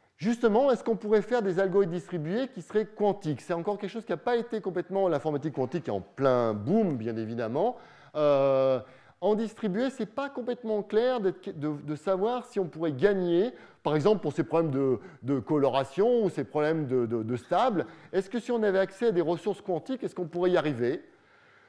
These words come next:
Ou est-ce que même si on avait accès à des ressources non locales, comme ici, voilà une boîte non locale. Alors, qu'est-ce que c'est une boîte non locale ?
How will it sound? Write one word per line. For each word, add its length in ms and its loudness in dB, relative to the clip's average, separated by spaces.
Ou 120 4
est-ce 120 2
que 80 0
même 300 6
si 100 -2
on 100 4
avait 180 4
accès 280 4
à 60 8
des 80 4
ressources 400 0
non 180 4
locales, 480 6
comme 160 0
ici, 160 -4
voilà 220 2
une 100 0
boîte 300 2
non 100 2
locale. 300 2
Alors, 140 0
qu'est-ce 160 -10
que 80 -18
c'est 100 -8
une 100 -4
boîte 240 0
non 140 2
locale ? 460 2